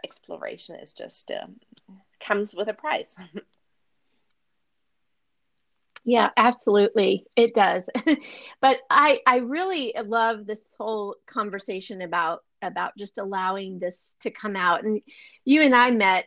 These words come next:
Speaker 2: uh, several years ago and, uh, in a German meetup group here in Austin.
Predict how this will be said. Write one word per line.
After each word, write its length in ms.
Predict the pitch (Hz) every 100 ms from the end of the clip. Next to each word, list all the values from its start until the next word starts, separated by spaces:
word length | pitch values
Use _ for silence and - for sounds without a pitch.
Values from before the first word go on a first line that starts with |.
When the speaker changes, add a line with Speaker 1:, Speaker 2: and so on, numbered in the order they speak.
| _
Speaker 2:
uh, 280 | 196 185 185 - _ _
several 320 | - 214 202
years 320 | 196 196 196
ago 420 | 196 185 175 185 -
and, 420 | 185 180 185 185 - - -
uh, 100 | 202
in 120 | 208 185
a 140 | 180 - -
German 360 | 214 202 220
meetup 340 | 254 403 - -
group 320 | - - - - _ _
here 320 | 208 190 208
in 140 | 190 180
Austin. 760 | 170 175 - 180 156 190 240